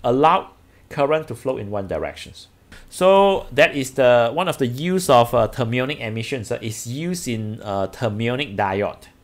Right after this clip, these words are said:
Is used in thermionic diode. Diode is an electronic components that allow, uh, current to flow in one directions. Um, but this is not, uh, the major use of thermionic emission. You just need to know.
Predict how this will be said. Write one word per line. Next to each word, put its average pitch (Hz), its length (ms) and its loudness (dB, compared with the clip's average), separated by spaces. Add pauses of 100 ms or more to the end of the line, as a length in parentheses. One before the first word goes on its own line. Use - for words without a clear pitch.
(300)
Is 95 220 -10
used 135 220 -4
in 95 100 -12
thermionic 101 480 -8
diode. 120 440 2 (340)
Diode 165 420 2
is 127 180 -6
an 123 80 -6
electronic 127 540 -6
components 143 800 -6 (100)
that 117 180 -2
allow, 127 460 0 (520)
uh, 101 280 -4
current 135 420 -2
to 107 80 -8
flow 123 240 -2
in 95 160 -8
one 101 160 -4
directions. 78 680 -8 (540)
Um, 151 380 0
but 156 160 0
this 165 180 0
is 147 160 -6
not, 208 480 -4 (420)
uh, 127 420 2
the 135 160 2
major 165 440 2
use 175 540 -2
of 113 440 6
thermionic 113 460 -4
emission. 98 340 -8
You 127 60 -6
just 196 180 -2
need 170 320 -8
to 143 100 -4
know. 113 400 0